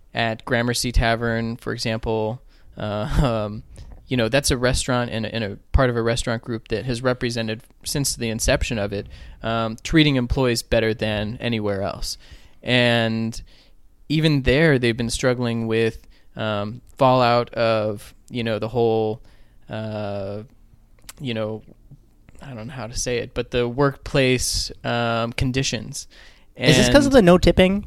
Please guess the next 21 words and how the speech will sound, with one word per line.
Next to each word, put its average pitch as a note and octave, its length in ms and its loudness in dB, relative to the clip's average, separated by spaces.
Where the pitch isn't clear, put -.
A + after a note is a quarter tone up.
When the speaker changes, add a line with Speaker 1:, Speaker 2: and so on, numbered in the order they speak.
Speaker 2:
thing? G3+ 300 6
Speaker 1:
Uh, C#3+ 600 6
I D3 100 4
mean, E3+ 140 6
there's E3+ 180 2
no E3+ 120 4
tipping D3+ 360 6
that's C#3+ 160 0
an C3 60 -2
aspect B2 460 0
of B2 120 4
it, B2 100 -2
but B2+ 100 2
I - 20 2
think F3 160 -2
mostly C3+ 460 0
it's A#2+ 160 -2
about A#2+ 240 -2
the A#2+ 80 -6
lifestyle A2+ 500 0
that, A2+ 140 -6